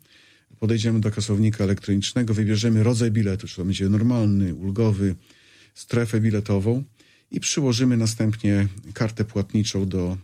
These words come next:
czytnika. To jest prawy dolny róg, y, tego kasownika, wyraźnie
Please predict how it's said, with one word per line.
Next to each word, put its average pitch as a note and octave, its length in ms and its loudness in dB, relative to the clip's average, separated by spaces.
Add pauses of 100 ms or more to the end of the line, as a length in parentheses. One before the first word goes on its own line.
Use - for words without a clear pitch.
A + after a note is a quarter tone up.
czytnika. G2+ 540 -4
To E2+ 120 -10
jest E2+ 100 -10
prawy F#2+ 280 -2
dolny F#2+ 300 -2
róg, F2+ 220 -8 (720)
y, E2+ 40 -8
tego F2+ 260 -4
kasownika, F2 680 -6
wyraźnie F2+ 400 -4